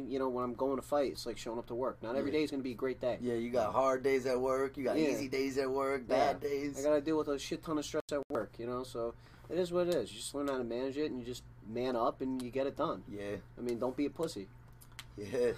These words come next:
Speaker 3: it's so hard, like, seeing when, when girls are going through a hard time, at, le-, at least for guys.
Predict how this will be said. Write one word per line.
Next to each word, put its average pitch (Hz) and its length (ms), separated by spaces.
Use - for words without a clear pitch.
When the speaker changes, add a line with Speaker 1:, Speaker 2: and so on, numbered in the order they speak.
Speaker 3:
it's 175 360
so 220 220
hard, 156 320
like, 120 180
seeing 139 460
when, 120 180
when 117 160
girls 113 340
are 113 60
going 107 160
through 110 140
a 92 80
hard 101 240
time, 104 240
at, 98 80
le-, 110 100
at 110 160
least 123 220
for 117 160
guys. 110 480